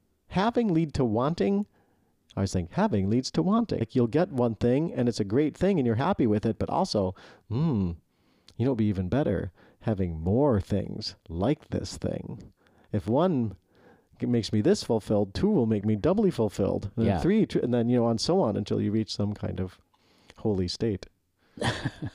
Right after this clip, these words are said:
Speaker 2: Oh, that's where it's leading.
Speaker 1: I, I,
Speaker 2: I see.
Speaker 1: <laughs> um, another one is there are these, I'll just talk a little bit.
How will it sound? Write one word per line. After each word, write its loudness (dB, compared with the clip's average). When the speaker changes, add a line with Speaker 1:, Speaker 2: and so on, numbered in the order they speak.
Speaker 2:
Oh, 4
that's 2
where 4
it's 0
leading. 2
Speaker 1:
I, 4
I, 2
Speaker 2:
I 2
see. 0
Speaker 1:
<laughs> -6
um, 0
another 2
one 4
is 0
there 4
are 6
these, 2
I'll -2
just -2
talk 0
a -6
little 2
bit. 2